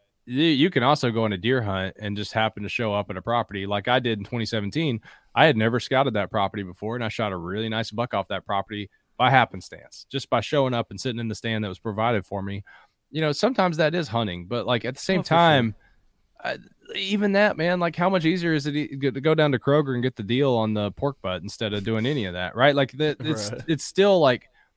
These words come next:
Speaker 1: hunting to me, you're still signing up for more work than most of the population's willing to do.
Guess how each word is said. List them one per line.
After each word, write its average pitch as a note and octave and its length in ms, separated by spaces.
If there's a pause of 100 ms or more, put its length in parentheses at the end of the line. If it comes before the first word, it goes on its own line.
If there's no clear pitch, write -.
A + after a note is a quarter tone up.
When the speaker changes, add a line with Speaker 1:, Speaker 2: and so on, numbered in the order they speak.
(320)
Speaker 1:
hunting F3 400
to B2+ 80
me, C3+ 260
you're A2 140
still D#3+ 240
signing B2 420
up A2 140
for A2+ 160
more A2 280
work G#2 300
than G2 280 (1120)
most D3+ 340
of C#3 60
the A#2+ 60
population's G#2 600
willing F#2+ 200
to E2+ 80
do. C#2 220